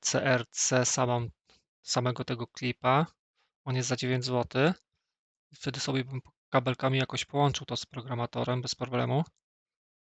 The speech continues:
I to by było jeszcze szybciej, bo tak będę czekał na pewno z miesiąc. Także ja na tym zakończę filmik. Myślę, że to będzie f-, ciekawy filmik na temat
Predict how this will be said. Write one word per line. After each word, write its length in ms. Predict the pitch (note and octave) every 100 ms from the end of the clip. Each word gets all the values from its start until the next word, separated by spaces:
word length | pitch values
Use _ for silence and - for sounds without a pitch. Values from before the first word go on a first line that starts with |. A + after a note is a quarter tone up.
| -
I 40 |
to 120 | C3+ B2+
by 100 | B2+
było 160 | C3+
jeszcze 260 | C3 - -
szybciej, 320 | - C#3+ B2+
bo 100 | A#2+
tak 160 | B2 A#2+
będę 180 | B2+
czekał 300 | C3 C#3+ -
na 100 | C3
pewno 240 | C#3 C3 C3
z 80 | C#3
miesiąc. 500 | D3 C3 D3 - - - _ _ _ _ - - - - _ -
Także 240 | B2+ D3+
ja 80 | F3+
na 100 | A3
tym 120 | F#3
zakończę 380 | D#3 - E3+ -
filmik. 440 | - D#3+ D3+ - - _ _ _ _ _ _ D#3
Myślę, 160 | E3
że 80 | C#3+
to 80 | C#3
będzie 220 | C#3 C3
f-, 240 | - - - _ _ _ -
ciekawy 360 | - E3 C#3
filmik 380 | - C3 B2 -
na 60 | C3
temat 400 | C3 B2 -